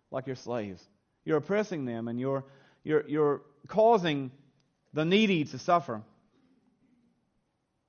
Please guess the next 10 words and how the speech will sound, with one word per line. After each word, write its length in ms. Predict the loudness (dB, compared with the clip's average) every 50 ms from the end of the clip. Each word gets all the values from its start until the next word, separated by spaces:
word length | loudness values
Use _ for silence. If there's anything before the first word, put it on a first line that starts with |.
| _ _ _ _ _ _ _ _ _ _ _ _ _ _ _ _ -18
You're 100 | -18 -16
crushing 680 | -14 -12 -8 -8 -6 -6 -4 -4 -6 -6 -6 -8 -12 -16 _ _ _ _ _ _ _ _ _ _ _ _ _ _ _ _ _ _ _ _ _ _ _ _ 0
those 340 | 4 4 6 6 4 2 0
who 100 | -4 -6
are 60 | -6
coming 260 | -6 -6 -6 -6 -4
to 60 | -4
you 120 | -4 -6 -6
for 140 | -8 -12
help, 280 | -12 -10 -10 -10 -12 -14